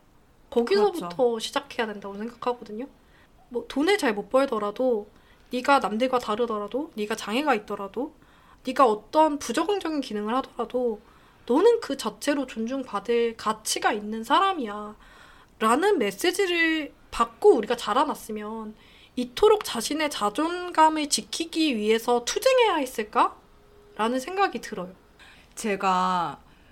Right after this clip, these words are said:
Speaker 2: 시민운동 하는 친구들이 좀 있어요. 근데 그들은 시민단체에서 일을 하고 당연히 일반 회사원보다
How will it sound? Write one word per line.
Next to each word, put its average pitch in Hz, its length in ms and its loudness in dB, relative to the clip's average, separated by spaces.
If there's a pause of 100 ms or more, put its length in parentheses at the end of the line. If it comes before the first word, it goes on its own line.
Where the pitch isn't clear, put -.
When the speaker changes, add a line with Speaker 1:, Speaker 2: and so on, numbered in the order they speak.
(460)
Speaker 2:
시민운동 311 880 -2
하는 233 300 2
친구들이 247 680 -4
좀 165 200 -8
있어요. 156 840 -4
근데 196 580 -4
그들은 214 720 -4
시민단체에서 330 840 -4
일을 175 300 -4
하고 247 380 -2 (160)
당연히 302 380 0
일반 220 360 2
회사원보다 185 1160 0